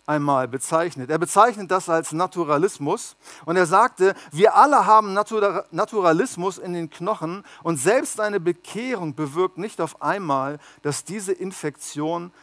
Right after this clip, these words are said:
aus unserem System verschwindet." Das heißt, die Gefahr ist da, ja, dass wir vielleicht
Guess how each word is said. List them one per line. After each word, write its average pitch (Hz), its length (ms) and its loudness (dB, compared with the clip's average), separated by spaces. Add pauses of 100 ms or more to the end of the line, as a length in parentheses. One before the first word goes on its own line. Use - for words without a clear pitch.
(140)
aus 139 260 -8
unserem 143 680 -8
System 120 800 -12 (260)
verschwindet." 123 640 -18 (1400)
Das 139 120 -8
heißt, 233 320 4 (180)
die 160 100 -8
Gefahr 233 560 4
ist 190 260 -2
da, 202 240 6
ja, 160 120 0
dass 165 220 -4
wir 185 80 -4
vielleicht 180 460 0